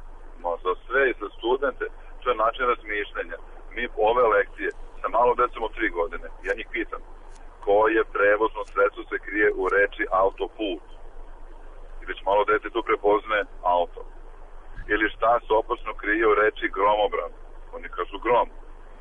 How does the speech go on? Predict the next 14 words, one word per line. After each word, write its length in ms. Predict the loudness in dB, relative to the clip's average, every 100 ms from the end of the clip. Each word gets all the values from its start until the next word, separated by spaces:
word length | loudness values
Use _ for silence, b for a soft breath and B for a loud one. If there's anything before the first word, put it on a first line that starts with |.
| -16 -16
Znači, 220 | -14 -4 0
već 140 | 0 0
možemo 320 | -4 -2 -2
sa 120 | 0
detetom 460 | 2 2 2 -4 -6
od 100 | -6
tri 200 | -4 -4
godine 400 | 0 0 2 0
da 100 | 2
razvijemo 300 | 2 2 -2
te 180 | -2 -2
kompleksne 520 | -2 0 0 0 -4 0
forme 260 | 0 2
razmišljanja, 560 | -2 -4 -10 -8 -2